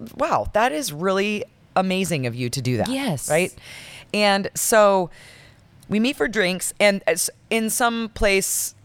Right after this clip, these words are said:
Speaker 1: or in this conversation, we decided that we were gonna go play horse afterwards. I don't even remember how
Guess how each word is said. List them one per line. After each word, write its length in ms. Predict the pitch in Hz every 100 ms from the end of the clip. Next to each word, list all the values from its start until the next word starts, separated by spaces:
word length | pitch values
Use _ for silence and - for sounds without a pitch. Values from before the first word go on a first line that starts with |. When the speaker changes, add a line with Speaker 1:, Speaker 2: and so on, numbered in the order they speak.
| -
Speaker 1:
or 160 | 175 180
in 160 | 190 185
this 160 | 180 -
conversation, 600 | 180 165 170 151 147 156
we 100 | 156
decided 480 | 165 165 156 160
that 140 | 151 -
we 120 | 156
were 140 | 156 151
gonna 180 | 151
go 160 | 147 151
play 200 | - 151
horse 360 | 127 151 127 -
afterwards. 500 | 92 - 101 92 -
I 80 | 175
don't 160 | 190
even 160 | 190 180
remember 360 | 147 156 151 143
how 580 | 131 160 147 143 127